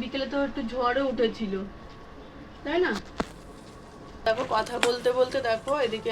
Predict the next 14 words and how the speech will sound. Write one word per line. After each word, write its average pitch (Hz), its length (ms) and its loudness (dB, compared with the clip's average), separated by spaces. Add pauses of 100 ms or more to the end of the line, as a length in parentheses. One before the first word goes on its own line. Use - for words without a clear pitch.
আমার 226 200 0 (240)
মেয়ের 214 300 -2
ভাত 196 160 4 (100)
বাড়া 190 300 4
হয়ে 214 220 2
গেছে। 220 280 0 (680)
এই 196 80 2 (100)
যে 262 100 2 (1800)
ওর 220 140 6
আজ 226 80 4 (200)
স্কুল 262 200 -2 (140)
ছিল, 247 160 -2 (200)
আজকেই 262 400 0
খুলেছে 247 320 0